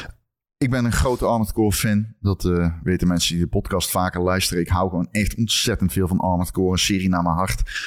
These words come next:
Ik speel hem al sinds deel één. In zevenennegentig of zo kwam die voor het eerst uit in Europa. En, eh, ja, voor wie het niet weet, het is een game die draait om mecha's. Alleen de combat, zeker de latere delen, nou, zeker drie en vier, is best wel snel. Heel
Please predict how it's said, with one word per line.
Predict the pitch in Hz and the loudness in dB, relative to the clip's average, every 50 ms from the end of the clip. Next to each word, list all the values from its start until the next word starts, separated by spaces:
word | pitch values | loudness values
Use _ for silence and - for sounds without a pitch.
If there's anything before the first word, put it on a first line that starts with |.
| - | -8
Ik | - - | -6 -6
speel | - - - 113 | -4 -2 0 2
hem | 107 101 98 | 2 2 2
al | 95 | 2
sinds | 92 - - 98 87 76 - | 0 2 2 2 2 0 0
deel | - 98 95 92 90 - | 0 2 2 2 2 0
één. | - 90 95 95 92 92 - - - - - - - _ | 0 0 2 2 2 2 0 -4 -10 -16 -16 -18 -16 _
In | - 90 87 | 0 0 2
zevenennegentig | 80 - - 92 98 95 101 95 87 85 87 90 92 98 92 98 - 92 85 | 2 2 0 0 2 2 2 2 4 4 4 4 2 2 0 0 0 0 0
of | 85 - | -2 -2
zo | - - 90 87 | 0 0 0 0
kwam | - - 90 87 | 0 2 2 4
die | 90 87 82 | 4 4 2
voor | 92 87 | 0 -2
het | - - | 0 0
eerst | 92 92 85 - - | 0 0 0 -2 -2
uit | 90 90 90 87 - - - _ _ _ _ | 0 -2 -2 -4 -6 -12 -20 _ _ _ _
in | - 95 98 92 | -2 0 0 2
Europa. | 90 82 90 90 90 - 92 90 85 80 - - _ _ _ | 2 2 0 0 0 0 0 0 0 0 -2 -8 _ _ _
En, | - 98 98 98 98 | -2 0 2 2 2
eh, | 95 92 92 90 87 80 - _ _ | 2 2 0 0 0 -2 -4 _ _
ja, | - 95 78 - | -6 -6 -4 -4
voor | - - 110 | -2 0 2
wie | 104 107 | 2 2
het | 107 76 | 2 2
niet | 101 101 - | 0 -2 0
weet, | 117 104 101 - | -2 -2 -2 -2
het | |
is | 107 107 | 0 0
een | 107 92 | 2 2
game | 104 101 98 98 101 - _ _ _ _ _ _ | 2 2 0 0 -2 -4 _ _ _ _ _ _
die | _ - 101 117 110 104 | _ -8 -2 -2 0 0
draait | 104 107 104 107 101 104 | 0 0 0 0 0 0
om | 95 92 | 2 2
mecha's. | 98 101 104 - 95 85 - - - - - - - - _ | 2 0 0 -2 -2 -2 -2 -4 -6 -8 -12 -20 -20 -20 _
Alleen | - 87 98 95 92 98 | -4 -2 0 0 2 0
de | 92 90 | 0 0
combat, | - 113 110 104 101 98 92 - | 0 2 4 4 4 2 0 0
zeker | - - 95 87 - | -2 -2 -2 -4 -2
de | 78 87 | -4 -2
latere | 82 87 92 90 92 - 101 85 85 85 | 0 2 2 0 0 0 0 0 0 0
delen, | 80 87 87 85 85 - | 2 0 2 0 0 -2
nou, | - 120 117 110 101 | 0 0 0 0 0
zeker | 101 107 - 104 | -2 -2 -4 -4
drie | 85 90 90 98 98 | -4 -2 0 2 2
en | 92 82 | 2 2
vier, | 87 98 92 90 - - - - - - _ | 2 2 2 2 0 -2 -6 -14 -20 -20 _
is | - 104 90 | -4 -2 -2
best | 92 98 87 - | 0 -2 0 0
wel | 107 90 - - - | -2 -4 -4 -8 -6
snel. | - - - - - 113 110 107 107 110 107 - _ _ _ | -4 -2 -2 0 2 2 2 2 0 -2 -4 -8 _ _ _
Heel | - 98 101 104 101 95 87 - _ _ | -2 0 2 2 2 0 -2 -6 _ _